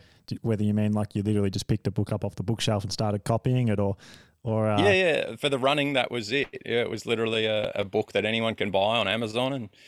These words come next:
Speaker 2: that was the, that was the program that I followed pretty much.
Speaker 1: Yeah. And how, how about the rest of your program? Like, how did you, how did you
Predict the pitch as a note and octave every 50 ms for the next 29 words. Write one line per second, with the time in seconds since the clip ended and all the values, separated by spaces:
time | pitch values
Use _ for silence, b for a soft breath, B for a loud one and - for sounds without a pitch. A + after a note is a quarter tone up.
0 | B B B B B B B - G#2+ A2 - A2 G2+ - G#2+ A2+ A2 - - G#2
1 | A2 G#2+ - G#2+ F2+ - G2 G#2 G#2+ A2+ A2+ G#2 G#2 G#2 G2 - - G#2 A2+ C3
2 | B2+ G#2 F#2+ - - - G#2+ G#2 - G#1 G1+ - - - - - - _ _ _
3 | _ _ _ _ _ B2 A#2+ C3+ C#3+ C3+ A#2 G#2+ A2+ C3 - C3+ D3 C#3+ C#3+ D3+
4 | E3+ F3 - C3+ C#3+ D#3+ F3+ G3+ G3+ F#3+ E3+ C#3+ D3 - - - G3 D#3+ - -
5 | C3 A2+ G#2+ G2+ G2+ F#2 F#2+ G#2 G#2 - - B2 B2+ C#3 D3 B2+ B2 B2 B2+ B2+
6 | B2 A#2 A2+ G2 A2+ B2 B2+ C3+ D#3+ F3+ E3 D3+ D3 C#3 C3+ A#2